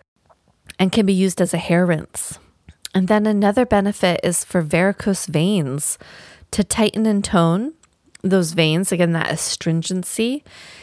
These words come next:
It can be a topical spray of sage that's infused in witch hazel and then just applied really frequently over a period of time. Sage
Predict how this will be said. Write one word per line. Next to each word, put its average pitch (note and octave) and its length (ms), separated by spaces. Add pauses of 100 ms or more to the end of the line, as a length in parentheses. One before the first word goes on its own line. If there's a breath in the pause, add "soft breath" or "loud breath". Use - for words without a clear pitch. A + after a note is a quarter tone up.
(140 loud breath)
It - 120
can G3+ 160
be F#3 140
a E3+ 80
topical G#3+ 580
spray G#3+ 640
of G3+ 140
sage G#3+ 600
that's - 280
infused F3+ 920
in F3 340
witch - 220
hazel D3 640
and D#3+ 180
then D#3 160
just D3+ 300
applied D#3+ 640 (420 loud breath)
really F3 280
frequently D#3 720 (400)
over D#3 280
a D3+ 60
period D3+ 360
of D3 80
time. - 400 (1000)
Sage A3 920